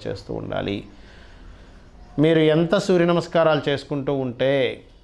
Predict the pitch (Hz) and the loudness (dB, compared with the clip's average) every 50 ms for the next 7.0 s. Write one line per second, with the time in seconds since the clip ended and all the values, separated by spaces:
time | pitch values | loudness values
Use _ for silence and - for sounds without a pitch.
0 | - - - - - - - - - - 123 135 151 147 175 165 - 147 - - | -20 -20 -20 -20 -20 -20 -20 -16 -10 -8 -6 -4 -2 -2 -2 -2 -2 -4 -4 -4
1 | 143 127 - 117 110 - 113 110 107 104 - - 107 101 98 101 98 - 110 104 | -6 -6 -6 -8 -6 -6 -6 -6 -6 -6 -6 -6 -6 -6 -4 -6 -8 -8 -8 -8
2 | 95 - - 110 - - - - - - - - - - - - - 131 131 131 | -8 -10 -12 -12 -12 -12 -16 -20 -20 -20 -20 -20 -20 -20 -20 -6 -4 -2 -2 0
3 | 135 135 131 127 - - 127 123 120 117 117 117 117 117 - - 123 123 131 139 | 0 -2 -2 -4 -4 -2 0 0 0 0 -2 -4 -6 -6 -6 -4 -2 -2 -2 -2
4 | 135 113 104 - 127 135 131 - 170 160 160 160 151 147 135 - - 139 131 135 | -4 -4 -2 0 0 0 0 0 0 0 0 0 -4 -6 -8 -8 -8 -8 -8 -8
5 | 127 123 127 131 135 139 147 160 156 156 - 139 123 - 143 139 139 135 135 127 | -8 -4 -2 -2 0 0 -2 -4 -4 -6 -8 -8 -8 -6 -4 -2 -2 -2 0 -2
6 | 123 120 117 117 117 - - - - - 120 113 123 131 139 143 160 170 165 | 0 -2 -2 -4 -6 -12 -20 -20 -18 -14 -6 0 2 2 2 4 2 2 2